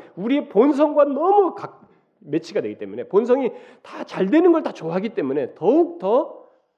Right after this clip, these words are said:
자연스럽게 이 이론이 없어도 수용하는 것이거든요. 근데 이제 이게 아예 신학적으로 체계까지 돼가지고 그것이 성경을 해석하는 이 바탕으로까지 주어졌기 때문에 더 교회 안에서 꽃을 피우면서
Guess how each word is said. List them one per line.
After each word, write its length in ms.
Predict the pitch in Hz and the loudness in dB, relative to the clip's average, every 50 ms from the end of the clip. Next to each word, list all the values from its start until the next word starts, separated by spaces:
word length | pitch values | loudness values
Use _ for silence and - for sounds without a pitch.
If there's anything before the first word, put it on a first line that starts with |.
| _ _ _ | _ _ _
자연스럽게 640 | - - - 190 233 285 - - 240 208 - - 120 | -18 0 4 4 4 4 4 0 -4 -6 -6 -6 -6
이 280 | 127 190 240 240 202 | -4 -4 -2 -2 0
이론이 340 | 226 269 330 381 381 349 277 | 2 6 8 8 8 8 6
없어도 320 | 208 170 - - 180 190 185 | 4 2 0 -4 -4 -4 -6
수용하는 480 | - - - 262 262 240 226 226 233 | -8 -10 -10 -8 -6 -4 -4 -4 -6
것이거든요. 520 | 196 127 113 101 95 90 82 95 131 185 214 _ _ _ _ _ _ _ _ _ _ _ _ _ | -8 -10 -10 -10 -14 -16 -16 -16 -18 -18 -20 _ _ _ _ _ _ _ _ _ _ _ _ _
근데 180 | 254 269 311 240 | -8 -6 -4 -4
이제 300 | 214 220 254 247 - - - - - - _ - | -4 -2 -2 -2 -2 -4 -8 -20 -20 -20 _ -8
이게 240 | 202 233 247 285 202 | -6 -2 0 2 4
아예 180 | 180 220 233 | 4 4 2
신학적으로 680 | 220 - - - 311 339 349 339 339 - 311 269 285 285 | 2 -2 -2 2 2 2 2 2 -2 -4 -4 -4 -4 -6
체계까지 640 | 285 - - - 381 330 359 359 - 294 254 247 190 | -8 -8 -8 -2 0 0 0 2 2 2 2 0 -4
돼가지고 840 | 156 127 135 135 175 175 156 170 - 180 180 139 - - - - - | -8 -4 0 2 2 2 2 -2 -2 -2 -2 -2 -4 -6 -12 -20 -14
그것이 440 | - 185 214 240 226 202 226 175 - - - | -8 -4 -4 -4 -2 -2 -4 -6 -6 -12 -20
성경을 500 | - - - 233 262 254 269 240 214 202 | -6 0 2 2 4 6 6 4 4 4
해석하는 560 | 208 220 240 233 302 302 - - 269 262 233 185 | 0 -2 -2 -2 -2 -2 0 2 4 4 4 2
이 180 | 175 170 - | 0 -4 -6
바탕으로까지 640 | - 147 147 - - 247 277 302 294 277 285 262 208 | -8 -10 -10 -2 0 2 2 4 2 2 2 0 0
주어졌기 400 | - 147 170 170 165 147 151 120 | 0 0 0 2 2 0 -2 -4
때문에 420 | - 117 110 117 143 139 110 - - - - _ _ | -4 -4 -2 -2 -2 -2 -2 -4 -8 -14 -20 _ _
더 360 | - 131 151 214 262 294 - | -12 -8 -4 -4 -4 -4 -6
교회 260 | - - 151 135 143 143 | -6 -4 -2 0 0 0
안에서 480 | 127 110 95 90 - - 214 247 - _ _ _ _ _ _ _ | 0 -2 -4 -6 -8 -10 -12 -12 -14 _ _ _ _ _ _ _
꽃을 540 | - 113 120 120 - - - 113 110 107 | -6 -4 -4 -4 -6 -8 -8 -6 -6 -8
피우면서 720 | - - 117 104 101 98 95 95 90 - 107 92 90 90 - | -8 -8 -6 -6 -4 -4 -4 -4 -6 -6 -8 -8 -8 -10 -12